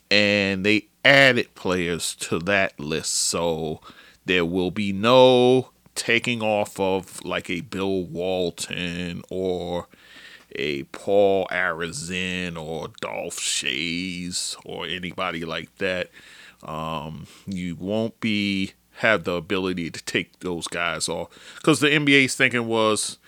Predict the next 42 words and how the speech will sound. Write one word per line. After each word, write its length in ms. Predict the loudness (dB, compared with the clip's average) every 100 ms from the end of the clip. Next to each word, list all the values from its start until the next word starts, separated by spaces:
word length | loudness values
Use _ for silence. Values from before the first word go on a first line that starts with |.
| -20 -20 _
if 180 | -6 0
they're 220 | 4 4
on 160 | 4 0
the 40 |
fifty 400 | 0 0 2 0
list, 320 | 0 0 0
they 120 | -2 -2
should 200 | -2 -6
remain 440 | -4 -4 -6 -8
on 140 | -14
the 60 | -12
fifty 300 | -12 -12 -14
list. 520 | -12 -12 -10 -10 -10 _ _ _ _ 2
Fine, 440 | 6 6 6 0 -12 -2
that's, 460 | 0 0 0 -6 -4
that's 360 | -8 -8 -12 _ _ -2
all 260 | 0 0 0
well 240 | -4 -8
and 120 | -10
good. 280 | -10 -10 -8
So 460 | -6 -6 -8 -10 _ -20 -20 -18 -8
there's 160 | -6
no 200 | -2 -2
need 360 | 0 -2 -4 -2
to 400 | 0 0 0 -4 _ -10
quibble 460 | -4 -4 -2 -4
about 480 | -4 -6 -8 -12 -8
the, 380 | -6 -4 -8 -12 _ _ _ -20 -20 _ -4
the 140 | -2
original 480 | 0 -2 -2 -6 -10
fifty. 540 | -4 -6 -4 -12 -14 -16 0
They're 160 | 4 4
gonna 240 | 4 0
be 220 | 0 -2
on 160 | -2 -2
the 80 | -4
list 320 | -4 -4 -6
regardless. 580 | -8 -8 -10 -8 -8 0
They're 260 | 4 6
on 200 | 4 2
the 100 | -4
list. 460 | -8 -8 -6 -6